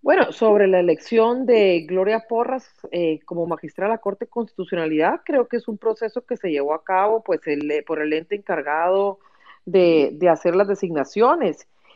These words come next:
y que si existen cuestionamientos sobre la forma en que se, en que se elaboró, pues, esa, mm, esa asignación, eh, ¿por qué entonces sí se reconoció la designación del suplente?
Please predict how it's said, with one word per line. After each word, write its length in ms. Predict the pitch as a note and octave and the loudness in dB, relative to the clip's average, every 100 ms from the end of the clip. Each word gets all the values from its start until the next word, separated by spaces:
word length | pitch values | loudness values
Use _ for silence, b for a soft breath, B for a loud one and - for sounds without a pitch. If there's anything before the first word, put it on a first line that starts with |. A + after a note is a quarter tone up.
| b | b
y 140 | G#3+ | -6
que 120 | - F#3+ | -2 -2
si 140 | G3 | -2
existen 560 | D#3+ - A3+ - C#4+ C#4 | -6 -6 -6 -4 -6 -2
cuestionamientos 880 | C4 - G3+ E3 E3+ G3 - C4+ C4+ | -4 0 -2 -2 -2 -4 2 0 2
sobre 260 | G#3+ F3 | 0 2
la 140 | D#3+ D3+ | 2 0
forma 600 | - G#3+ A#3+ C#4 B3+ - | 0 -2 -2 -4 -6 -6
en 260 | G3 F#3 F#3+ | -6 -6 -6
que 240 | F3+ D#3+ | -4 -4
se, 920 | - - E3 D#3+ D3+ D3 C#3+ C#3 C3+ _ _ _ _ _ _ _ _ - | -6 -4 -2 0 0 -2 -4 -6 -10 _ _ _ _ _ _ _ _ -4
en 160 | F#3+ F3+ | -4 -4
que 80 | |
se 120 | F#3 F3+ | -2 2
elaboró, 440 | E3 D#3+ D#3+ G#3 | 2 4 2 2
pues, 200 | A#3+ A#3 | -2 -4
esa, 640 | A#3 G#3+ A#3+ A3 F#3 E3 | -6 -2 0 2 0 -2
mm, 320 | D3+ C#3+ C3+ _ - | -6 -14 -20 _ -10
esa 200 | G3 A#3+ | -6 -6
asignación, 680 | G#3 F#3+ D3 - G3 B3 F#4 b b b b b b | -6 -8 -8 -4 -4 -4 -10 b b b b b b
eh, 680 | - F#3 E3 D3+ C#3+ C3+ B2+ _ _ - | -4 -2 0 -2 -2 -4 -8 _ _ 0
¿por 260 | G#3 - | 0 0
qué 200 | - A#3 | -2 0
entonces 520 | A#3+ A#3 B3 B3 C#4 | 0 -2 -2 -2 -8
sí 160 | B3+ A3+ | -6 -8
se 680 | - B3+ A3 F#3 E3 D3 C#3 | -2 0 0 0 0 -2 -4
reconoció 1040 | F#3 E3+ F#3 E3 D3+ - G#3 G#3+ A#3+ D4 - | -6 -4 -2 -2 -6 -4 -2 0 -2 -6 -8
la 220 | F#3 E3+ | -4 -2
designación 580 | D#3 F3+ D#3+ C#3+ E3+ E3+ | -4 -8 -10 -8 -8 -6
del 140 | F3+ | -8
suplente? 680 | - - D4 D4+ G#3+ B2 | -8 -4 -4 -2 -6 -8